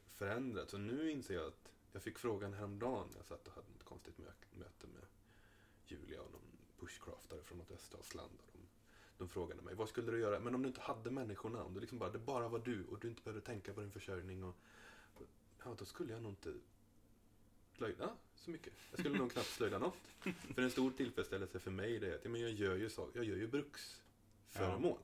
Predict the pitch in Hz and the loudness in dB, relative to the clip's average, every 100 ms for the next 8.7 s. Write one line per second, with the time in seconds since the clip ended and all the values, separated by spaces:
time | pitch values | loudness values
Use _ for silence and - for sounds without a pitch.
0 | - - - 101 101 - - - - - | -12 -14 -8 -8 -8 -12 -20 -20 -18 -18
1 | - - - - - - 120 104 98 - | -20 -20 -20 -20 -20 0 6 6 6 4
2 | 101 95 90 80 85 - 76 76 76 50 | 4 4 4 2 2 -2 -2 -2 -4 -6
3 | - - - - - - - - - - | -6 -8 -8 -8 -10 -12 -14 -20 -20 -16
4 | - - 85 76 73 - - 82 - - | -16 -4 -2 -2 -4 -8 -6 -6 -8 -12
5 | - - - - - - - - - - | -10 -10 -10 -10 -10 -12 -14 -14 -14 -14
6 | - - - - - - - - - - | -12 -12 -12 -14 -16 -20 -20 -20 -20 -20
7 | - - - 135 - 139 110 92 98 92 | -20 -20 -2 0 2 2 2 0 -2 -2
8 | - 104 92 82 90 - - | -2 -2 -2 -4 -2 -2 -4